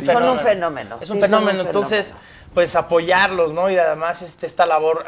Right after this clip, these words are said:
Speaker 3: eh, artística de, de, de, de verdad ser honesto con,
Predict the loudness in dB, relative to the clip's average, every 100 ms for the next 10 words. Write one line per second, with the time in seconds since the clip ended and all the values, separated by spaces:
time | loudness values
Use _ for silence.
0 | -4 -4 -6 -8 -8 -10 -10 -12 -12 -16
1 | -6 -6 -6 -16 _ _ _ -8 -6 -6
2 | -6 -10 -12 -8 -8 -10 -12 -12 -8 -4
3 | -2 -4 -2 0 0 0 0 0 -2 -8
4 | -10 -10 -12